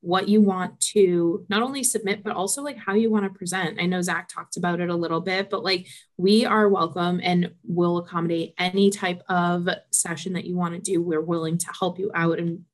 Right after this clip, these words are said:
kind of work with you on the format, especially if it's gonna be unique, engaging, and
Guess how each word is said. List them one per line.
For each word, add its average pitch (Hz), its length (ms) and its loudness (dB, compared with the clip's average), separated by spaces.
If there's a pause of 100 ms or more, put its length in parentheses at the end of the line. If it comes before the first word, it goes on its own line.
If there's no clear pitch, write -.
(120)
kind 180 140 2
of - 160 -4 (260)
work 196 260 0
with 180 240 -2
you 208 120 4
on 190 120 2
the 180 80 -2
format, 190 760 0
especially 196 440 0
if 196 120 2
it's 202 100 -4
gonna 180 220 -4
be 180 100 -10
unique, 202 460 -6
engaging, 190 560 0 (340)
and 190 460 0